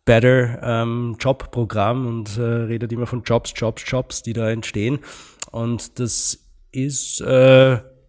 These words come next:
durchaus was, das in Österreich und Europa vielleicht noch nicht so klar kommuniziert wird, dass da auch ein ganz großes Marktpotenzial da ist, dass sehr viele Jobs, zukunftsfähige Jobs, äh, entstehen. Mein Fundstück hat auch was mit dem Thema Kommunikation, äh, zu tun,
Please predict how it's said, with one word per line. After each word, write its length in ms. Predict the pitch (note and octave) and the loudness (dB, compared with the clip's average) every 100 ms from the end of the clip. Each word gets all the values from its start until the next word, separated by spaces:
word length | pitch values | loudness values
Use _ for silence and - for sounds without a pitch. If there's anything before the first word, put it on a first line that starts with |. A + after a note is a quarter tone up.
| _ | _
durchaus 280 | D3+ C#3+ C#3+ | -2 2 4
was, 140 | C#3 - | 2 2
das 140 | D3 | -2
in 120 | C#3+ | -2
Österreich 680 | B2 B2+ C3 B2 B2 B2+ - | -4 -4 0 2 4 2 -4
und 200 | A#2+ A2+ | -4 -2
Europa 340 | G#2+ A#2 B2 | -2 -2 -4
vielleicht 340 | A2+ A#2+ A#2 - | -4 0 0 0
noch 120 | A2 | -4
nicht 280 | B2 C3+ - | -2 0 2
so 360 | - C3 C3+ | 4 6 6
klar 440 | A#2+ A2+ G#2 G#2+ A2 | 4 4 4 4 2
kommuniziert 720 | - A2 A2 G#2 - A#2 G#2 | 2 2 2 2 2 2 2
wird, 200 | A2+ - - - - | -2 -2 -8 -16 -4
dass 180 | A2+ G#2+ | 0 2
da 220 | A#2 A2+ | 4 4
auch 80 | A2 | 4
ein 120 | A#2 | -2
ganz 280 | G#2+ G2 - | -4 -6 -6
großes 400 | A2 G#2 B2 G#2 | -8 -8 -8 -8
Marktpotenzial 880 | F#2+ A2 - B2+ A#2+ A#2+ - A2+ A2 | -8 -8 -8 -6 -6 -4 0 2 2
da 240 | G2+ G#2+ | 2 0
ist, 180 | A2+ - | 0 0
dass 140 | A#2 | 2
sehr 120 | - G#2+ | 4 2
viele 200 | A2 A2 | 0 -4
Jobs, 480 | - G#2+ - - - - - | -2 -4 -2 -6 -8 -16 0
zukunftsfähige 760 | D#3 C#3+ C#3 - - A#2+ A#2+ | 2 4 4 4 4 6 6
Jobs, 500 | A#2 - G#2+ - - | 4 0 -4 -4 -8
äh, 280 | - G#2+ G#2 | -4 -4 -4
entstehen. 480 | A#2 - G#2+ G#2 G#2+ - - _ _ - - - | -6 -6 -4 -2 -4 -10 -20 _ _ -12 -10 0
Mein 220 | A#2+ D3 | 2 4
Fundstück 380 | D3 D3+ - C3 | 4 4 2 2
hat 80 | A2 | 4
auch 160 | B2 B2+ | 4 4
was 140 | A#2+ | 0
mit 180 | A#2+ B2 | 0 -2
dem 100 | A2+ | 0
Thema 260 | A#2 A2+ | 2 2
Kommunikation, 840 | A2+ A2+ A2+ A#2 A#2+ - G#2 G#2 A#2+ | 0 -2 -2 0 -2 -2 -4 -2 -2
äh, 340 | A2 A2+ A2+ G#2 | 0 0 -2 -4
zu 160 | C3 | -8
tun, 260 | - C3 | -4 -4